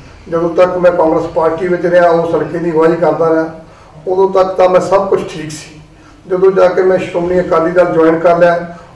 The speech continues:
ਉਦੋਂ ਕੁਛ ਮਾੜੇ ਲੋਕ, ਮਾੜੇ ਅਨਸਰ ਮੇਰੀ ਜਿਹੜੀ ਜੋ ਸਿਆਸੀ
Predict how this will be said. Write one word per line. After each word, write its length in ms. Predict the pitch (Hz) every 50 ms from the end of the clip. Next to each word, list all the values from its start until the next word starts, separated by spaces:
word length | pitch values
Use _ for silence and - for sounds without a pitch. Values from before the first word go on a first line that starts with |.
| -
ਉਦੋਂ 300 | - 190 190 202 196 196
ਕੁਛ 180 | 190 190 190 185 190 - - - - - - - - -
ਮਾੜੇ 320 | 170 165 165 175 185 185 180
ਲੋਕ, 240 | 170 165 165 160 170
ਮਾੜੇ 360 | 165 160 160 160 165 165 160
ਅਨਸਰ 420 | 160 160 160 - 180 165 - - - - - - - - - - - -
ਮੇਰੀ 300 | 180 180 180 190 196 190
ਜਿਹੜੀ 380 | 185 185 180 180 175 - - - - - - - - - _ _ _ - - - - - - -
ਜੋ 100 | 196 -
ਸਿਆਸੀ 760 | - - 175 165 160 165 - 196 196 190 170 - - -